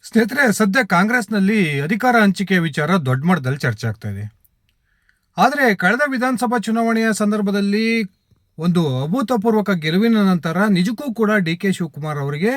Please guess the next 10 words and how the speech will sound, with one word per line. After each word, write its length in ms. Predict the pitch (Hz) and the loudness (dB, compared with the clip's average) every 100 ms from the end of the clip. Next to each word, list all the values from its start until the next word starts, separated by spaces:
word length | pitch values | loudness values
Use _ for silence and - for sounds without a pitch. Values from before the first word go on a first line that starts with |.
| 269 - _ _ _ | -4 -14 _ _ _
ಅಧಿಕಾರ 440 | 156 202 202 226 208 | -2 0 2 0 2
ಹಂಚಿಕೆಯ 460 | 175 185 190 175 | 0 -2 -2 -2
ಭರವಸೆಯನ್ನ 680 | 156 131 190 240 214 214 180 | -2 0 0 0 2 0 0
ಕೊಟ್ಟಿದ್ದ್ಯಾರು 680 | 156 160 143 202 156 156 147 | -2 -6 -2 -2 -2 -2 -2
ಅನ್ನುವ 260 | 135 131 135 120 110 110 _ _ _ _ - | -2 -2 -2 -2 -4 -10 _ _ _ _ -4
ಬಹುದೊಡ್ಡ 460 | 123 226 285 247 254 | 0 0 0 0 2
ರಹಸ್ಯ 380 | 208 165 147 190 | 4 2 0 -2
ಇದೀಗ 300 | 143 131 131 | -2 -2 -4
ಬಯಲಾಗ್ತಾ 500 | 139 117 117 104 110 | -4 -2 -2 -4 -8
ಇದೆ. 260 | 107 107 | -8 -10